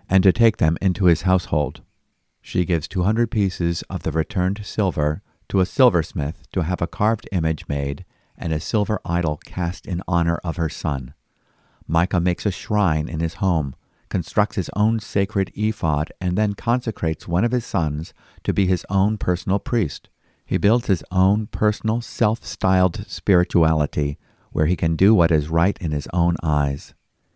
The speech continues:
In the temple of Micah there was no law, no rod that budded, no manna, no ark of the covenant, no sacrifice for sin, and no priesthood. But Micah had what he wanted.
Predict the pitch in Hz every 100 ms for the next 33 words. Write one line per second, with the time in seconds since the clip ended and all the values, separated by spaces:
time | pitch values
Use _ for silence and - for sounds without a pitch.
0 | _ _ _ _ - 92 90 131 135 139
1 | 98 95 95 - 78 - 87 80 82 87
2 | 82 87 95 120 73 - _ _ - 85
3 | 85 78 80 85 82 82 - 85 90 92
4 | 101 _ - 90 85 82 78 82 113 -
5 | _ _ 85 98 - 87 92 - 85 87
6 | 78 73 76 101 - _ _ _ 107 117
7 | - 202 - - 95 - 110 - - 80
8 | 82 82 90 95 - 117 - - 73 -
9 | _ _ _ _ _ _ 87 82 107 120
10 | 120 85 98 92 101 101 82 80 80 76
11 | -